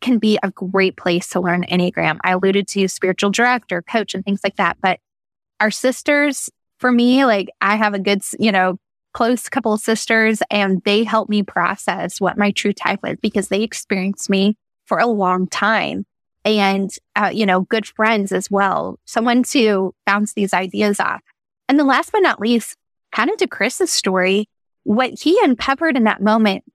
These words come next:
probably was he was able to identify one of the numbers in his, what we call tri-type.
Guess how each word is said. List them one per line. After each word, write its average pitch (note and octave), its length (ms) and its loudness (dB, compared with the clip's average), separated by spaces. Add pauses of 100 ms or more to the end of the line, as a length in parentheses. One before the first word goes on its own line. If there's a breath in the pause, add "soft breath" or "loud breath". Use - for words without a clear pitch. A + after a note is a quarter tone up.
probably B3+ 520 2
was F#3+ 640 -2 (320)
he C4 460 2
was A#3 240 0
able A#3+ 300 0
to A#3+ 180 0
identify G3+ 720 0
one F#3+ 560 2
of A3 160 -2
the G3+ 80 0
numbers F#3 440 0
in F#3 180 0
his, F3+ 280 -2
what F3 180 -2
we F#3+ 80 -2
call E3+ 280 -4
tri-type. B3+ 600 -4